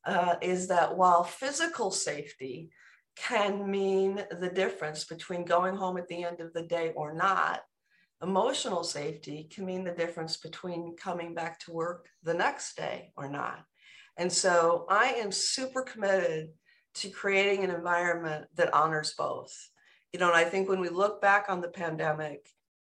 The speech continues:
that really is one of the great learnings. It started out where it was all about physical safety. And probably for the first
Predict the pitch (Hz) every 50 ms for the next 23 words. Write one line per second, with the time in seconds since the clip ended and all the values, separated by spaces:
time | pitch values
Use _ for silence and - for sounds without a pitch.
0 | _ _ 185 180 202 - - 196 196 190 180 175 175 165 165 175 175 170 165 165
1 | 165 165 160 156 160 160 156 156 151 151 151 156 151 151 143 - - 151 156 156
2 | - - - 196 190 196 208 214 202 190 180 175 180 175 156 143 - - - _
3 | _ 160 160 165 151 - 156 160 156 - - 156 151 160 165 165 156 156 156 151
4 | 156 - 160 156 151 151 - 147 143 143 - 151 143 151 147 - - 143 127 -
5 | - _ _ _ _ - _ _ _ 165 170 170 - 214 190 196 196 214 208 196
6 | 190 180 190 - 175 165 160 160 156 156 - - 175 175 180 175 175 - - -
7 | -